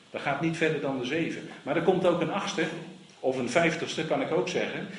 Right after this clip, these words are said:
En dat is een nieuw begin. Dat is eigenlijk een heenwijzing naar de nieuwe schepping. En voor Israël specifiek dan hier naar het nieuwe verbond. Het nieuwe verbond wat in de profeet beloofd was.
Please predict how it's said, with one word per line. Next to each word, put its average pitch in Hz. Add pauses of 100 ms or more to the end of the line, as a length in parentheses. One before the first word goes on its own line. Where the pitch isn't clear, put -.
(120)
En 160
dat 185
is 151
een 151
nieuw 202
begin. - (360)
Dat 151
is 160
eigenlijk 175 (180)
een 127
heenwijzing 170
naar 143
de 165
nieuwe 233
schepping. - (680)
En 113
voor 135
Israël 175
specifiek 156
dan 156
hier 190 (240)
naar 135
het 135
nieuwe 202
verbond. 226 (1200)
Het 202
nieuwe 202
verbond 190
wat 160
in 156
de 135
profeet 190
beloofd 208
was. -